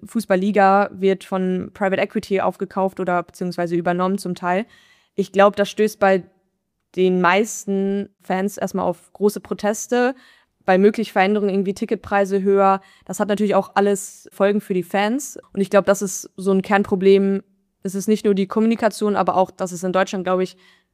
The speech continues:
einfach der Fußball so verankert ist und für Leidenschaft und irgendwie Zusammenhalt steht, dass es schwierig ist, dort dann zu sagen, „Ja, jetzt kommt außerhalb Kapital rein und wir verändern die Liga und Geld regiert“, sozusagen.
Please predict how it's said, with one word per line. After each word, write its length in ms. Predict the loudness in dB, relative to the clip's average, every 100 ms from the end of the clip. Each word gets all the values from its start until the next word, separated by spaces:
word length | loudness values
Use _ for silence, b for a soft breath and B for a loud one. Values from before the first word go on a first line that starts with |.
| -6
einfach 280 | -4 -4 -4
der 120 | -6
Fußball 480 | -2 -2 2 2 2
so 160 | 0
verankert 540 | 0 -2 -2 -2 -4 -4
ist 360 | -4 -4 -6 -8
und 340 | -6 -6 -8 b b b
für 200 | -2 4
Leidenschaft 720 | 4 4 2 0 0 0 -2
und 100 | -4
irgendwie 180 | -4 -6
Zusammenhalt 520 | -4 -2 0 -2 -2
steht, 260 | -2 -2 -2
dass 140 | -4
es 200 | -8 -8
schwierig 360 | -2 -2 -2 -6
ist, 320 | -8 -8 0
dort 300 | 0 0 -6 b b b -4
dann 340 | 0 0 -2 -6 -10
zu 100 | -2
sagen, 240 | 0 2
„Ja, 220 | 2 0 -2
jetzt 360 | -8 -10 -14
kommt 220 | -6 -4 -4 -4
außerhalb 540 | -2 0 0 -2 -4
Kapital 460 | -8 -6 -2 0 2
rein 260 | 2 0 0
und 320 | -2 -4 -2
wir 160 | -4
verändern 380 | -4 -4 -2 -2
die 80 | -2
Liga 460 | -4 -2 -2 -2 -4
und 380 | -6 -8 -4 2
Geld 260 | 2 2
regiert“, 320 | -4 -2 -2
sozusagen. 580 | -4 -12 -12 -10 -10 -12